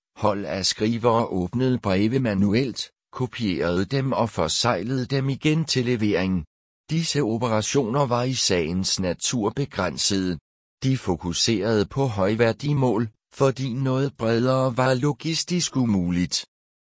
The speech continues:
Selv på dette stadium var magten i metadata imidlertid klart forstået. Information om kommunikation, afsender,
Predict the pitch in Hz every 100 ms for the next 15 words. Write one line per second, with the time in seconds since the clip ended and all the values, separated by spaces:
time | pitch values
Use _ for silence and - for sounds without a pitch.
0 | _ - - 120 - 82 - 107 113 127
1 | - 110 101 123 123 120 123 120 113 117
2 | - 147 131 123 123 120 135 - 131 117
3 | 101 101 117 117 90 101 92 92 110 104
4 | - 98 - - 117 110 - 143 139 -
5 | 110 92 90 80 - _ _ _ 127 123
6 | 110 95 87 - 127 123 131 - 101 90
7 | - 87 87 85 76 87 - 139 123 127
8 | - _ - 151 147 139 107 135